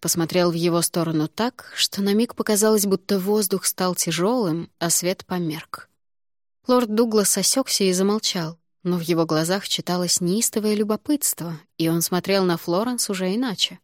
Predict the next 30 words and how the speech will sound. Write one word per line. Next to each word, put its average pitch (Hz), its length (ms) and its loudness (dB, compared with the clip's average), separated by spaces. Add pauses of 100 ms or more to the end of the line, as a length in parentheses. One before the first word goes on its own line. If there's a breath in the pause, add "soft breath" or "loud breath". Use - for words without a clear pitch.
(580)
Не 226 140 2
как 330 200 -2
на 254 140 2
прелестную 233 580 2
дурочку, 208 640 -2 (120)
приложение 175 600 0
к - 60 -4
сестрам, 170 580 0
за 165 160 0
одной 165 220 2
из 165 100 0
которых 196 440 -4
он 160 80 0
явно 165 340 0
ухаживал, 165 640 -6 (320)
а 185 100 -2
как - 220 -4
на 269 200 4
отблеск 262 360 0
сенсации, 196 1080 -2
живое 170 380 0
свидетельство 190 960 0
чего-то 202 440 -2
невероятно 196 800 2
интересного. 180 760 -6 (1120)
Дядя 262 320 2
тоже 202 320 2
смотрел 175 420 -2
на 170 120 0
нее, 160 320 0